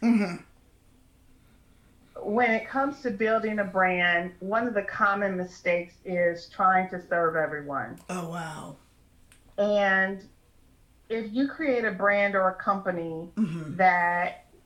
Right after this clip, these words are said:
Speaker 2: you have defined as, "Oh, who's
Speaker 1: Mm-hmm.
Speaker 2: your customer?" Oh, it could be anybody.
Speaker 1: Right. Yeah.
Speaker 2: When I hear that answer,
Speaker 1: Yeah.
Speaker 2: it's like,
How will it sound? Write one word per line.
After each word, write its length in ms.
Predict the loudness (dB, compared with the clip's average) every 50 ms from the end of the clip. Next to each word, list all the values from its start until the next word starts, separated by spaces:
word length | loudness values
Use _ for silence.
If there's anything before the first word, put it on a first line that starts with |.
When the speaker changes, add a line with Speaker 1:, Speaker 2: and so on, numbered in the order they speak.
| -10
Speaker 2:
you 440 | -10 -8 -6 -4 -2 -2 -2 -2 -2
have 380 | -4 -2 0 2 2 2 2 0
defined 680 | -4 -8 -4 0 2 4 4 4 4 2 0 -2 -4 -2
as, 400 | 0 0 2 2 2 2 0 -2 -6 -14 _ _ _ _ -20 -20 _ _ _ _ _ -20 _ -2
"Oh, 400 | 0 2 2 2 2 2 0 0
who's 160 | 0 0 2 2
Speaker 1:
Mm-hmm. 40 | 0
Speaker 2:
your 60 | -2 0
customer?" 500 | 2 0 0 2 -2 -8 -8 -8 -8 -10 -14 _ _ _
Oh, 180 | 4 4 4 4
it 180 | 4 0 0
could 100 | -2 -4
be 120 | 0 0 0
anybody. 460 | 0 0 0 2 2 2 2 0 -2 -4
Speaker 1:
Right. 400 | -2 -2 0 0 -2 -4 -6 -12 -18 _ _ _ -6
Yeah. 160 | -2 0 4
Speaker 2:
When 380 | 4 6 6 6 4 0 0 -2 0
I 260 | 0 2 2 0 0
hear 320 | 0 2 2 2 2 2 2
that 320 | 2 2 2 2 0 -4 -6 -16 _ _ _ _ _ _ _ _ _ _ _ _ _ _ _ _ _ _ _ _ _
answer, 680 | -2 0 0 0 -2 -2 0 0 2 4 4 2 0 0 0
Speaker 1:
Yeah. 220 | 4 6 6 4
Speaker 2:
it's 100 | 4 2
like, 400 | 4 4 4 4 2 -2 -4 -10